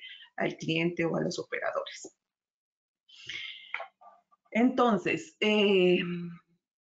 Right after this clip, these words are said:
para contextualizarlos un poquito más, esto, eh, son los sensores similares que nosotros instalaríamos en una máquina,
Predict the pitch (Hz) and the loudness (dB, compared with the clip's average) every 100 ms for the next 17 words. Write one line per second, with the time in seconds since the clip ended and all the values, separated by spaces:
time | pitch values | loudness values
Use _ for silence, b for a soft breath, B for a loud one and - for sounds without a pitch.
0 | _ - 185 185 185 190 190 196 190 190 | _ 2 4 4 2 0 -2 -2 -4 0
1 | 196 220 214 226 226 202 202 226 262 - | -2 -2 -6 -10 -14 -10 -4 -2 -4 -10
2 | _ - 202 190 - 214 - - 185 180 | _ -6 -4 -4 -4 -4 -4 -4 -2 0
3 | 175 180 180 180 185 175 185 190 - _ | -2 -2 -2 -2 -6 0 0 0 -4 _
4 | 185 180 170 175 175 190 190 170 165 165 | -2 0 2 2 2 -2 -4 -6 -4 -4
5 | 170 175 170 - 160 165 160 165 165 160 | -6 -6 -6 -4 -2 -2 0 -2 -2 -8
6 | - 165 165 165 165 170 170 170 175 180 | -6 -4 -2 -2 -2 -2 -4 -4 -4 -4